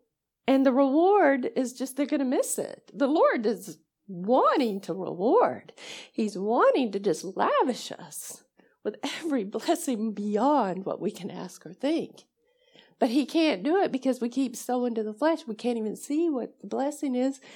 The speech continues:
because it's coming, it's gone by us. We don't even know because we're over here going, "Oh, oh, oh." Right? So we have to, we have to, um,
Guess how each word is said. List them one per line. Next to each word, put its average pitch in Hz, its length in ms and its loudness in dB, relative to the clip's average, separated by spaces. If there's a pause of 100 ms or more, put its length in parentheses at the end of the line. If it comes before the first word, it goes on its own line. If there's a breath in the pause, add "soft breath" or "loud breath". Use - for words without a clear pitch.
(260 loud breath)
because 247 320 0
it's 220 200 2
coming, 254 440 0
it's - 200 -8
gone 240 320 2
by 262 260 4
us. - 160 -2
We 226 100 -2
don't 233 200 -2
even 214 240 -2
know 311 200 0
because 247 280 -6
we're - 180 -4
over 180 180 -6
here - 300 -8
going, - 220 -4
"Oh, - 60 -4
oh, 175 920 -2
oh." - 340 -6 (640)
Right? 269 340 0 (1400 loud breath)
So 233 160 -2
we 233 120 4
have 262 280 4
to, 214 240 0 (500 soft breath)
we 233 120 -2
have 277 360 -2
to, 247 400 2
um, 196 520 -4